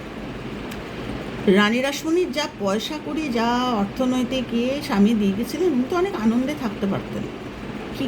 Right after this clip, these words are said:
কষ্টটাই না উনি করেছেন, যারা রানীর জীবন আমরা জানি। কিন্তু রানী ওই যে বড় মন, বড় কাজ, উনি বড় কাজ। থোড়ি উনি ভেবেছিলেন যে দক্ষিণেশ্বর, সেদিন একটা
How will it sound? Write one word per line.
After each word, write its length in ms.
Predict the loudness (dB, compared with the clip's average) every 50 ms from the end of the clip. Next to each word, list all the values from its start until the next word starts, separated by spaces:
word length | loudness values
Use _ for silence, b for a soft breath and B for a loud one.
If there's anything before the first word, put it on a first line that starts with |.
| 0 2
কষ্টটাই 640 | 2 2 2 -2 -2 0 0 0 2 2 4 4 6
না 120 | 6 6
উনি 160 | 6 4 4 2 2
করেছেন, 440 | 2 2 2 2 2 2 2 2 4
যারা 300 | 4 2 2 2 2 2
রানীর 380 | 2 2 4 4 4 2 2
জীবন 360 | 0 0 2 2 2 2 2
আমরা 220 | 2 2 2 2 0
জানি। 400 | 0 0 -2 0 0 2 0 0 -2 -4 -8 -10 -10 -10 -10 -10 -10 -10 -10 -10 -10 -10 -8 -8 -2 2
কিন্তু 180 | 4 4 4 4 4
রানী 460 | 2 4 4 4 4 4 4 2 2 0 -2 -4 -8 -10 -12 -12 -12 -12 -12 -6 -2
ওই 80 | -2 0
যে 100 | 2 2 2 0
বড় 300 | 0 2 2 4 4 4 4
মন, 480 | 4 4 4 4 4 2 4 4 2 2
বড় 260 | 4 4 4 4 4 2
কাজ, 220 | 0 -4 -4 -4 -6 -6 -8 -10 -10 -12 -12 -12 -12 -12 -12 -12 -8 -2 2
উনি 160 | 2 4 4 4 2 2
বড় 340 | 2 2 2 4 4 2 2 0
কাজ। 280 | 0 0 2 2 0 0 -2 -6 -10 -10 -12 -12 -12 -12 -12 -12 -12 -10 -10 -10 -10 -12 -12 -10 -10 -10 -10 -10 -10 -10 -10 -10 -10 -8 -8 -6 0 4
থোড়ি 300 | 4 6 6 6 6 4
উনি 180 | 4 4 4
ভেবেছিলেন 600 | 4 2 2 2 0 -2 0 2 2 4 4 2
যে 100 | 2 2
দক্ষিণেশ্বর, 720 | 2 0 -2 -2 -4 -4 -4 -2 -2 -4 -2 -2 0 0 0
সেদিন 320 | 0 0 0 0 2 0 0
একটা 220 | -2 -2 -2 -4